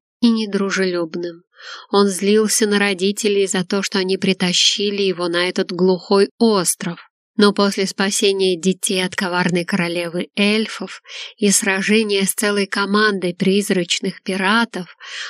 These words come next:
они лучше узнали друг друга и подружились.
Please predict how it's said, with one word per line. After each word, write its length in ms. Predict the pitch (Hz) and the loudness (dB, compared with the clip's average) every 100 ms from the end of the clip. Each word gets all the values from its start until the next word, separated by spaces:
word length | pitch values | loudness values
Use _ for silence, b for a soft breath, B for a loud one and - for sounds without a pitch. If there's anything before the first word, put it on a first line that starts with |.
| B | B
они 340 | 240 247 226 | 4 4 4
лучше 460 | 208 185 190 - 190 | 2 0 0 0 0
узнали 560 | 180 180 185 180 175 | 0 0 0 0 -4
друг 320 | 170 190 175 175 | -4 -2 -2 0
друга 460 | 185 190 190 220 233 _ | 0 0 0 -2 -2 _
и 140 | - | 0
подружились. 1000 | 240 208 175 185 180 190 180 185 185 - | 0 0 0 0 0 -2 -2 -4 -4 -6